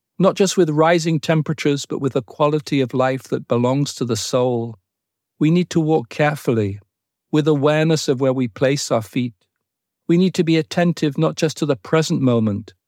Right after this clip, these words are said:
but how events are unfolding through time. What is being told in the stories of today? What is just more and more illusions or distractions? And what holds a deeper meaning,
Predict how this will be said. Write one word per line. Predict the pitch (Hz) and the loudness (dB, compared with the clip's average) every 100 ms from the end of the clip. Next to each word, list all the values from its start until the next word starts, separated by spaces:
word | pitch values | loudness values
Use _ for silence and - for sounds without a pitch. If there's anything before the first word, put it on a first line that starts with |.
| _ _ _ | _ _ _
but | 139 | -8
how | - 139 | 0 0
events | 131 123 139 143 147 | 2 0 0 0 -2
are | 143 | 0
unfolding | 123 123 - 135 151 139 117 | 0 0 0 0 0 0 0
through | 110 117 | -2 -4
time. | 107 131 120 120 120 117 104 _ _ _ _ _ | -4 -4 -2 -2 -6 -8 -10 _ _ _ _ _
What | 170 180 | 0 2
is | 165 | 0
being | - 170 165 | 2 2 2
told | - 160 165 | 2 4 4
in | 156 | 2
the | 143 | 0
stories | - - 147 151 143 | -2 2 4 4 2
of | - - | -4 -4
today? | 123 123 123 120 117 120 _ _ _ _ _ _ - | -2 0 0 0 -2 -6 _ _ _ _ _ _ -6
What | 135 | -2
is | 151 135 | -2 0
just | 147 127 | -2 -2
more | 139 131 135 143 | 0 2 2 2
and | 151 143 | 2 2
more | 131 127 | 2 2
illusions | 123 135 135 - 143 143 - | 2 0 0 0 0 0 -2
or | 110 | -2
distractions? | 107 - 151 127 - - 117 110 101 - _ _ _ | -2 -2 -2 -2 -4 -2 0 0 -4 -16 _ _ _
And | 165 143 | -2 2
what | 156 - | 2 0
holds | - 156 - | 0 0 0
a | 135 | -4
deeper | 120 165 - | -2 -4 0
meaning, | 131 123 113 104 101 | 2 2 2 0 -2